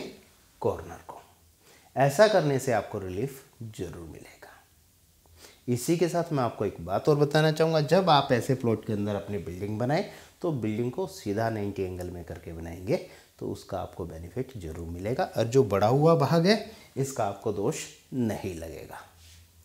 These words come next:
प्लॉट का साइज छोटा है, left to right आपकी कंप्लीट बिल्डिंग बन रही है, तो ऐसे में मैं आपको कहना चाहूँगा, जैसे आपके रूम वेस्ट वॉल पर बनते हैं, तो जितना बढ़ा हुआ एरिया है,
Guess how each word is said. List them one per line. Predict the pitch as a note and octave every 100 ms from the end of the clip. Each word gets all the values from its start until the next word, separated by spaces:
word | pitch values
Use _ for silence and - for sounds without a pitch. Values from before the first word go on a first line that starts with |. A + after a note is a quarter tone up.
| - - - - _ _
प्लॉट | A#2+ D3 E3+ G3
का |
साइज | F#3 F#3 F3
छोटा | - D#3+ F3
है, | F3 F#3+ - - - - -
left | A2+ C3+ F3 - -
to | G#3+ E3+
right | D#3 D3 - - -
आपकी | C3 C3 C#3+
कंप्लीट | C3 B2+ B2+ B2
बिल्डिंग | A2+ G#2 G2+ G2+
बन | F#2
रही | F2+ E2+ F2
है, | F#2+ E3+ - - - _
तो | C3 -
ऐसे | G2+ G#2 A#2
में | G#2+
मैं | G2 F#2
आपको | E2+ F#2
कहना | F#2 F#2+ A#2
चाहूँगा, | B2 A#2+ C3+ B2
जैसे | G2+ G2 A#2+
आपके | G#2 - G#2
रूम | G2+ G2+
वेस्ट | F#2 G2+ -
वॉल | G2
पर | F2+ F2+
बनते | E2 E2+ E2 A#2
हैं, | E3 G#3 - - - -
तो | E3
जितना | A#2+ A#2+ - F3
बढ़ा | F3 C3 B2
हुआ | B2+ A2 G2
एरिया | G2 F2+ G2+ F2+
है, | A2